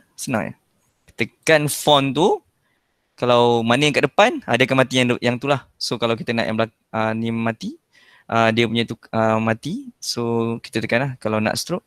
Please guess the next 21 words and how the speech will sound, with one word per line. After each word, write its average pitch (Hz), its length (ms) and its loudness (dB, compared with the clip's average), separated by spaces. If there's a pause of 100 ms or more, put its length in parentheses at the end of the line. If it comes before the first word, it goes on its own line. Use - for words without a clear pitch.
(120)
kita - 160 -16
just - 240 -8
tekan. 180 320 -6 (560)
Stroke - 240 -2
dia 110 80 4
tak - 160 -2
ada. 107 40 -8 (760)
So, 123 160 0
ada 113 80 6
tulisan 113 320 0
saja. 117 320 0 (2500)
So, 131 560 6
mm, 117 640 -2
tulisan 113 320 -2
sahaja. 139 960 -2
Lepas - 480 -8 (160)
tu, 156 320 -6 (240)
ki-, - 160 -14 (240)
ah, 107 320 0
satu - 240 -4
cara 131 400 2